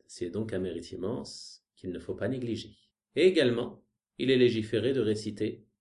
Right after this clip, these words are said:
les trois dernières sourates du Coran, Surat Al-Ikhlas, Surat Al-Falaq et Surat Al-Nas, mais aussi Ayat Al-Kursi. Et celle-ci ne doit pas être négligée également, car il est venu dans le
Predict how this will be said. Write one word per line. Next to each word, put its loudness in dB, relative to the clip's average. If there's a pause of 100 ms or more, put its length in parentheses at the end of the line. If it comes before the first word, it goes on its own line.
(120)
les -2
trois 2
dernières 2
sourates 0
du -4
Coran, -6 (380)
Surat -2
Al-Ikhlas, -2
Surat -4
Al-Falaq -4 (280)
et -16
Surat -2
Al-Nas, -6 (260)
mais 0
aussi 0
Ayat -2
Al-Kursi. -12 (220)
Et -20
celle-ci -8
ne -4
doit -8
pas -10
être -10
négligée -8
également, -10 (300)
car -10
il -6
est -6
venu -2
dans 0
le 0